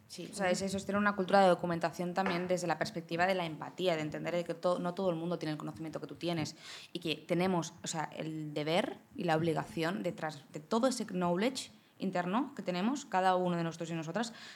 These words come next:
transmitirlo a las personas que, que se incorporan, porque justo fue una de las cosas que nos dimos cuenta, es que era, que era un problema, que el conocimiento estaba centralizado en unas personas, en personas que llevaban X periodo de tiempo en la compañía y que eso estaba costando mucho que se transfiriese. Entonces,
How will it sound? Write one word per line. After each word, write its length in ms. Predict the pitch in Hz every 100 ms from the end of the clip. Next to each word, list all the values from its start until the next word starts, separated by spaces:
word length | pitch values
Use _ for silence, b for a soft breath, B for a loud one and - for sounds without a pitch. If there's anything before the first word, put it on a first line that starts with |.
| B
transmitirlo 480 | - 165 170 165 208
a 20 |
las 120 | 180
personas 340 | 160 156 151 147
que, 360 | 151 143 143 -
que 80 |
se 100 | 151
incorporan, 460 | 156 147 147 175 165
porque 200 | - - - - -
justo 320 | 226 226 190
fue 200 | 180 196
una 120 | 185
de 80 | 170
las 140 | 156 156
cosas 240 | 170 156
que 80 | 170
nos 100 | 156
dimos 240 | 165 156
cuenta, 180 | 165 165
es 60 | 180
que 80 |
era, 160 | 175 170
que 140 | -
era 100 | 165
un 60 | 165
problema, 360 | 170 160 175 - B B B
que 80 | 202
el 60 |
conocimiento 400 | 190 175 190 190
estaba 220 | 208 220
centralizado 540 | 220 196 165 165 190 190
en 100 | 160
unas 240 | 156 151
personas, 420 | - - 156 156
en 80 | 156
personas 320 | 156 156 170
que 60 | 175
llevaban 400 | 175 180 208 240 B B B B B
X 280 | 208 196 -
periodo 280 | 180 170 165
de 140 | 156
tiempo 480 | 156 147 147 208 214
en 120 | 165
la 100 | 160
compañía 560 | 160 151 147 151 151 -
y 100 | 208
que 140 | 196 175
eso 120 | 170
estaba 300 | - 202 190
costando 420 | 185 - 170 165
mucho 600 | 165 185 196 190 180 214 - -
que 120 | 175
se 80 | 170
transfiriese. 640 | 160 151 156 160 170 165
Entonces, 320 | - 151 -